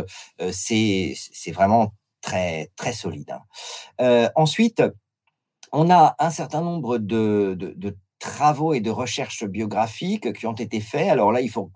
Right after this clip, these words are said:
il faut aller regarder, euh, je vais pas donner tous les titres, hein, mais, euh, euh, chez des historiens, alors, que je classerais volontiers, mais ils ne m'en voudront pas, comme Emmanuel de Varesquiel,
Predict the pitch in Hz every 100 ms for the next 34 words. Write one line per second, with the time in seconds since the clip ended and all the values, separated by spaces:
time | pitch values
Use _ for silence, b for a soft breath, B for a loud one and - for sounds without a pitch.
0 | 87 90 - 113 110 110 117 123 147 139
1 | B B B - 98 92 95 117 101 104
2 | 107 113 117 113 147 - 107 107 110 101
3 | 98 98 98 85 73 73 - 131 123 113
4 | - 135 120 127 147 117 B B - 117
5 | 101 - _ _ _ - 165 160 - 151
6 | 139 - 147 131 120 123 113 135 123 101
7 | 101 98 98 101 107 - 113 117 117 113
8 | B B 120 117 104 87 113 117 113 113
9 | 104 95 95 104 - - 147 170 226 131